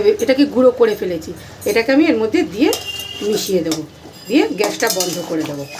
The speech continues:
এটা দিয়ে আর বেশি ফোটাবো না। দুধ লাউটা বন্ধুরা একটু ঢাকা দিয়ে রেখেছিলাম, এবার কালো জিরের গন্ধটা এটার মধ্যে পুরোটা ইয়ে হয়ে গেছে। এবার আমি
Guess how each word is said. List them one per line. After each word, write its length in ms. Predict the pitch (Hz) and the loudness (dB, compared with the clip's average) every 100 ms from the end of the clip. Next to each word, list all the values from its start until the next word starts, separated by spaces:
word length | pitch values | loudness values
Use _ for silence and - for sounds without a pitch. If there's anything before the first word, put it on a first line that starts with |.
| - - - - - - - - - | -16 -18 -20 -20 -12 -12 -10 -12 -8
এটা 180 | 196 240 | -2 0
দিয়ে 180 | 233 247 | 2 2
আর 100 | 294 220 | 2 0
বেশি 180 | - 254 | -2 -4
ফোটাবো 440 | - 185 160 147 139 | -4 -4 -6 -6 -10
না। 60 | 139 - - - - - - - - - - - - - - - - - - - - - - | -12 -16 -20 -12 -10 -10 -12 -10 -10 -14 -20 -20 -20 -20 -20 -20 -20 -18 -18 -20 -20 -16 0
দুধ 160 | 277 277 | 4 6
লাউটা 320 | 294 302 320 | 4 4 4
বন্ধুরা 360 | 285 285 320 440 - - - | 6 8 6 4 -2 -14 -6
একটু 120 | 247 285 | 0 2
ঢাকা 280 | 233 233 254 | 2 0 2
দিয়ে 120 | 285 277 | 4 2
রেখেছিলাম, 500 | 262 294 302 339 415 - - - 233 | 2 0 0 0 0 -8 -20 -6 0
এবার 180 | 240 247 | 2 2
কালো 160 | 233 240 | 0 0
জিরের 260 | 254 262 | 2 2
গন্ধটা 360 | 233 240 254 262 | 2 0 0 0
এটার 180 | 254 247 | 0 -2
মধ্যে 180 | 247 262 | -2 -4
পুরোটা 360 | 233 247 269 | 0 0 2
ইয়ে 200 | 254 247 254 | 2 4 4
হয়ে 140 | 247 | 2
গেছে। 220 | 262 269 | 2 0
এবার 320 | 381 233 214 220 | 0 0 0 -2
আমি 200 | 220 | -2